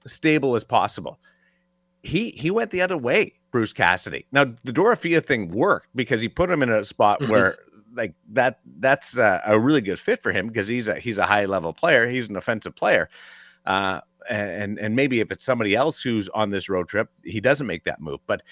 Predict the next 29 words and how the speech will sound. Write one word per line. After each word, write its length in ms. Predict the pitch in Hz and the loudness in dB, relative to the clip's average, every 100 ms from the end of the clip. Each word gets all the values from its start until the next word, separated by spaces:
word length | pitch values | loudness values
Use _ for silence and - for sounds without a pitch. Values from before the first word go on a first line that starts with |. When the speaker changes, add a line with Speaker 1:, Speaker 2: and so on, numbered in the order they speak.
| - - | -20 -2
Speaker 1:
uh, 260 | 101 90 87 | 2 2 0
it, 720 | 57 80 95 80 123 127 131 | -6 -12 -12 -12 -12 -4 -4
it 40 | 107 | -2
did 160 | 147 | -4
work, 240 | 127 110 147 | 2 2 2
and 100 | 120 | 0
Dorothea 440 | 110 104 120 101 | 0 0 0 -2
scores 420 | - - 104 147 | 0 0 2 2
and, 100 | 123 | 0
and, 240 | 98 107 107 | -2 -2 -2
and 240 | 104 104 | -4 -2
was 140 | 98 92 | -2 -2
effective 460 | 87 170 - 110 | -2 -2 0 -2
with, 180 | 95 92 _ _ | -2 -4 _ _
with 300 | 87 95 82 | -10 -8 -8
Smith 380 | - - 104 87 | -10 -6 -4 -6
and 100 | 78 | -4
Carlson. 440 | 85 76 - 67 | -2 -2 -4 -10
But, 180 | 82 - - - - | -10 -12 -18 -14 -2
uh, 280 | 95 98 87 - | 0 0 -2 -6
to, 340 | - 123 110 - _ _ _ - | -2 0 0 -6 _ _ _ -4
to 120 | 123 | -2
disrupt, 640 | 120 147 - 180 196 _ | -2 -2 0 0 0 _
to, 200 | - 131 | -4 -4
to 120 | - 113 | -4 -10
play 260 | - 180 | -2 0
with 200 | 190 - | 0 -2
two 220 | - 220 | -6 -4
lines 480 | 220 160 175 202 - | -4 -2 -2 -4 -10